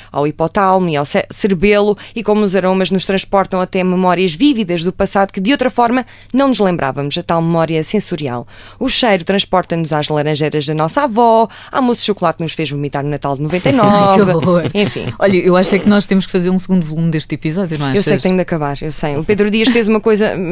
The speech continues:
Speaker 1: tenho só de acrescentar, isto é muito bonito. Ah, fez um, criou um perfume para a sua mulher. Usou uma rosa natural de Taif e quando lhe perguntei se fica angustiado quando cede os direitos de autor dos perfumes
Speaker 2: Uhum.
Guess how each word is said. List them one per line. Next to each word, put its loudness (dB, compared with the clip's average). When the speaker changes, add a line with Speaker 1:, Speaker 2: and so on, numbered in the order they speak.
Speaker 1:
tenho 2
só 0
de 0
acrescentar, -4
isto -6
é -4
muito -8
bonito. -12
Ah, 0
fez 0
um, -2
criou 2
um 4
perfume -2
para 0
a 0
sua -2
mulher. -2
Usou 0
uma -4
rosa 2
natural 0
de 0
Taif 0
e -2
quando 2
lhe 2
perguntei 0
se -4
fica 0
angustiado -2
quando 0
cede -2
os -4
direitos 0
de -2
autor 2
dos -4
perfumes 0
Speaker 2:
Uhum. -6